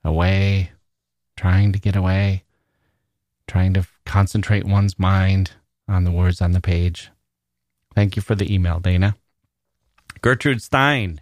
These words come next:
after the, oh, hey, this is a treat. The music here, the musical interlude is from listener Ronnie, who listens to the show while painting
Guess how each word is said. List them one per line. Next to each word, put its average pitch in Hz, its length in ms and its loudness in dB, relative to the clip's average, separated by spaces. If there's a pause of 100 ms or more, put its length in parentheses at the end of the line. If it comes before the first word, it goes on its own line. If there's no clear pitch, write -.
(120)
after 107 320 -4
the, 95 120 -4
oh, 135 460 0 (680)
hey, 156 280 -2
this 101 260 -6
is 143 140 -18
a 143 60 -6
treat. - 560 -6 (760)
The 85 80 -4
music 135 480 -2
here, 131 680 -2 (640)
the - 60 -10
musical 107 500 -4
interlude 131 680 -2
is 110 200 -4
from 117 280 -2
listener 160 480 -2
Ronnie, 127 680 -2 (540)
who 92 120 -6
listens 107 680 -4
to 113 100 -8
the 101 80 -6
show 151 300 -2
while 139 200 -2
painting 92 580 -6